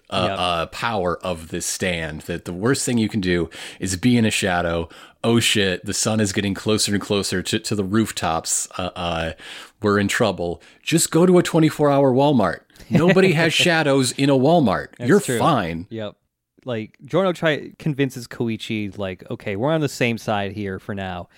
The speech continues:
Speaker 2: And he does this by explaining, like, "Yo, I've got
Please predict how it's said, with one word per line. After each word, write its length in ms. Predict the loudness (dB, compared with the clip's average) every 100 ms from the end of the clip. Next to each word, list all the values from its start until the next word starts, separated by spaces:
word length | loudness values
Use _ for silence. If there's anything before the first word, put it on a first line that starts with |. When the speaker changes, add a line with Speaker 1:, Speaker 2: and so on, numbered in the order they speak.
| _ -8
Speaker 2:
And 100 | -4
he 80 | 0
does 180 | 0 0
this 200 | -2 -2
by 200 | -2 0
explaining, 760 | -2 -8 -6 -2 0 -2 -4
like, 420 | -4 -4 -4 -10 _ _ -8
"Yo, 400 | -2 0 0 -2
I've 340 | 0 0 -2
got 360 | -2 -2 -2